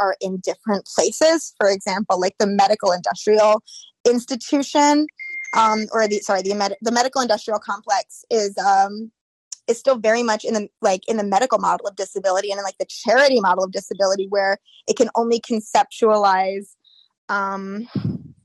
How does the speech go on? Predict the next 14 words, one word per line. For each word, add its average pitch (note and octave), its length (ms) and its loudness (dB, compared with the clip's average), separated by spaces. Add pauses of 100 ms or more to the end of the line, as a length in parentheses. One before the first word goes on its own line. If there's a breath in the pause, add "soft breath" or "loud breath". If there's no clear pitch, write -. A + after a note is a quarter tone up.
(560 loud breath)
like, G#3+ 280 2 (220)
folks - 640 0 (240)
with A3 300 -2
disabilities A#3+ 840 0 (300 soft breath)
in A#3 120 2
a A3 60 2
way G#3+ 200 2
that G#3 120 4
is, G3 120 -4
like, F3+ 160 0 (240)
tragic G3+ 580 2 (140)
or, G3+ 580 -2 (480)
or, F#3+ 560 0
um, F3+ 320 2